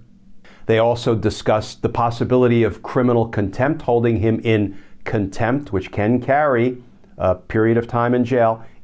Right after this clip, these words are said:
if he violates the gag order. They also discussed the possibility of home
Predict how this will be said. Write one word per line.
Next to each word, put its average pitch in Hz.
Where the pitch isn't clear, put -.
if 117
he 107
violates 101
the 104
gag 98
order. 107
They 110
also 110
discussed 107
the 107
possibility 107
of 107
home 117